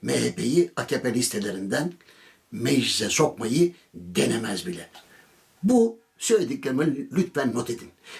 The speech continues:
Peki A K P M H P arasında durum büyüken Millet İttifakı, Millet İttifakı şunu gösterdi. Konya gezisi. Ahmet Davutoğlu Konya'da acayip güçlü. Öylesine güçlü ki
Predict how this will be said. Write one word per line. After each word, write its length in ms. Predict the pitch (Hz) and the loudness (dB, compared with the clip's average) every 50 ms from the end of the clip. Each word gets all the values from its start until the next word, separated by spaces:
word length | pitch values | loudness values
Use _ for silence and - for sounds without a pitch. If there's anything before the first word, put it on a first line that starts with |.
| - - | -2 0
Peki 460 | 196 214 - 214 185 131 110 - - _ _ _ _ _ _ _ _ _ _ _ _ _ | 0 0 2 0 -2 -2 -4 -6 -10 _ _ _ _ _ _ _ _ _ _ _ _ _
A 180 | 123 135 139 - | -6 -6 -4 0
K 180 | 156 147 147 | 0 0 2
P 140 | - 190 180 | 2 2 2
M 220 | 143 127 139 139 | 2 2 2 2
H 140 | 139 131 - | 0 0 2
P 200 | - 160 156 - | 2 2 2 2
arasında 500 | - 135 123 127 123 - - 123 127 113 | 0 -2 -2 -2 -2 -2 -2 -2 -2 -2
durum 240 | 113 117 135 120 101 | -2 -2 -2 -2 0
büyüken 380 | 120 131 123 - 117 107 90 85 - - | 0 0 0 0 -2 -4 -4 -8 -10 -6
Millet 320 | - 117 131 165 175 - | -2 0 2 2 2 0
İttifakı, 500 | - 117 - 147 - - 104 98 - - - - _ - - - - _ | -2 -6 -10 -8 -8 -8 -8 -8 -10 -14 -20 -20 _ -20 -20 -20 -16 _
Millet 280 | 123 131 143 147 143 - | -6 -4 -2 -2 -2 -4
İttifakı 680 | 131 131 - 107 - 110 104 92 - - 120 117 113 - | -6 -8 -8 -8 -6 -6 -6 -6 -6 -6 -6 -8 -8 -10
şunu 320 | - - - 120 110 101 101 | -8 -6 -4 -4 -4 -4 -4
gösterdi. 540 | 85 87 87 - - 90 85 80 - - - _ _ _ _ _ | -6 -6 -8 -8 -8 -10 -10 -12 -14 -18 -20 _ _ _ _ _
Konya 300 | - - - - - - | -2 0 0 2 0 -2
gezisi. 500 | - - - - - - - - - - - _ _ _ _ - - - - - - - - | -6 -8 -12 -12 -10 -10 -10 -10 -10 -12 -16 _ _ _ _ -20 -20 -20 -20 -20 -20 -8 -4
Ahmet 380 | 139 139 135 131 151 147 - 113 | -2 0 0 0 0 -2 -2 -2
Davutoğlu 640 | 135 147 147 - - 120 107 104 117 135 139 139 - - | 0 0 0 0 0 -2 -2 -2 -2 -4 -6 -8 -8 -4
Konya'da 640 | 143 - 147 139 120 101 95 90 87 127 131 - - - - _ _ _ _ | 0 0 2 2 2 -2 -2 -4 -4 -6 -6 -6 -12 -20 -20 _ _ _ _
acayip 800 | 117 117 - - - - - - 113 113 113 113 - - - _ | -6 -6 -6 -6 -4 -2 0 0 2 0 0 -2 -2 -6 -10 _
güçlü. 300 | - - - - - - - - _ _ _ _ _ _ _ _ _ _ _ - - - - - - _ - | -8 -6 -6 -6 -6 -10 -14 -18 _ _ _ _ _ _ _ _ _ _ _ -20 -20 -20 -20 -20 -8 _ -2
Öylesine 500 | 240 285 285 269 190 - - 131 139 123 | 0 2 4 4 2 2 2 -2 -6 -6
güçlü 400 | 110 120 123 - - 180 196 180 | -6 -8 -10 -10 -10 -8 -10 -6
ki 320 | - 190 202 226 226 - | -6 -4 -6 -6 -6 -10